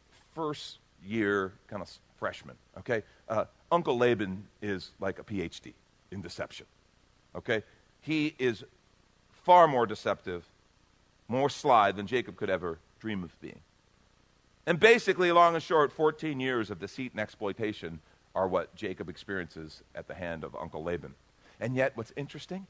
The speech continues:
is God blesses him. He actually becomes quite wealthy. Laban is frustrated as he watches God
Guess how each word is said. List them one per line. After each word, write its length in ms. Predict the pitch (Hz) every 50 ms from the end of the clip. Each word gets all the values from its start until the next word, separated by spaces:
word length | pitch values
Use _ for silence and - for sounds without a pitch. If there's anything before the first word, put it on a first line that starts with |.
| - - -
is 140 | - - -
God 240 | - - 101 95 85
blesses 380 | - 98 110 135 127 151 135 139
him. 100 | 165 180
He 160 | 170 151 -
actually 280 | - 123 143 - - 156
becomes 280 | 139 131 - 135 127
quite 320 | - - - 123 120 - -
wealthy. 360 | 104 117 - - 190 202 - - 160
Laban 380 | - 123 139 156 165 139 143 131
is 160 | 131 104 107
frustrated 680 | - - - 143 160 190 - - 156 135 123 110 104 - - -
as 160 | 127 117 104
he 120 | 123 127
watches 460 | 120 113 143 143 147 147 - 131 104 92
God 300 | - 127 117 117 117